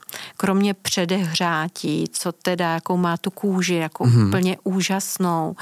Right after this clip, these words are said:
Speaker 1: co všecko, jako ty programy, který má.
Speaker 2: Robotický
Speaker 1: A mně
Speaker 2: sex.
Speaker 1: to přišlo něco tak skvělýho, protože teď už je to tak dobrý, že jsem se rozhodla, že to koupím svému manželovi, až už u nás doma to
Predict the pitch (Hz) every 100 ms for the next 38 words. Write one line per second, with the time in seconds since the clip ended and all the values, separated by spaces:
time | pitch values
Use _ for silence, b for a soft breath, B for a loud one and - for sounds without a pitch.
0 | B B B B - 214 - - 226 226
1 | - - 254 247 208 - - 220 214 214
2 | 208 214 202 208 190 190 202 220 214 -
3 | 220 214 147 107 107 101 110 - 107 -
4 | 120 113 226 226 202 226 214 240 202 233
5 | 233 220 196 240 233 - 208 214 - -
6 | 220 202 185 190 190 - 190 190 - 214
7 | - 190 202 208 202 180 185 196 190 208
8 | - 220 190 190 180 170 214 B B B
9 | B B 208 214 196 220 220 220 _ -
10 | - - 185 180 - 220 214 - 196 214
11 | 214 180 170 190 180 170 160 156 196 196
12 | _ - - 185 233 - - 202 208 202
13 | 208 208 208